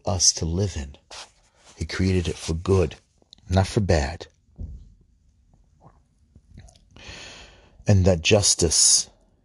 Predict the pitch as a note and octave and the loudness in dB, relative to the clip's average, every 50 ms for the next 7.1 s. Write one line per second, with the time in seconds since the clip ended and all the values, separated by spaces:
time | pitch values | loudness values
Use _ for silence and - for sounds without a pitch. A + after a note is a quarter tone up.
0 | _ _ _ _ _ _ _ _ _ _ _ _ _ - - G2 F2 - - - | _ _ _ _ _ _ _ _ _ _ _ _ _ 0 2 2 2 4 2 2
1 | D2+ - - - - - - - - - _ _ _ _ _ _ _ _ _ - | 4 4 4 4 2 0 -2 -8 -18 -20 _ _ _ _ _ _ _ _ _ -20
2 | - _ - F2+ F2 E2+ E2 E2 E2 - - - D#2 D2 - D#2+ C#2+ C2 C2 C2 | -20 _ -8 -4 -4 -2 -2 -4 -4 -2 -2 -2 -2 -2 -2 -2 -4 -4 -6 -12
3 | - _ _ _ _ _ _ _ _ _ _ _ _ _ _ _ _ _ _ _ | -16 _ _ _ _ _ _ _ _ _ _ _ _ _ _ _ _ _ _ _
4 | _ _ _ _ _ _ _ _ _ _ _ _ _ _ _ _ _ _ - - | _ _ _ _ _ _ _ _ _ _ _ _ _ _ _ _ _ _ 2 4
5 | G#2+ G#2 - - F#2 - - A2+ G2+ F#2+ - - E2 - - - F#2 E2 D#2+ D2 | 4 4 4 4 4 4 4 2 2 0 -2 -2 -4 -4 -6 -4 -4 -4 -4 -6
6 | C#2 - D2 D2 D#2 D#2 - - - E2+ F2 E2 D#2+ D2+ C#2+ C#2+ - D2 D2 D2+ | -8 -8 -10 -10 -10 -12 -16 -10 -6 -2 0 0 0 -2 -4 -6 -10 -12 -12 -14
7 | - | -14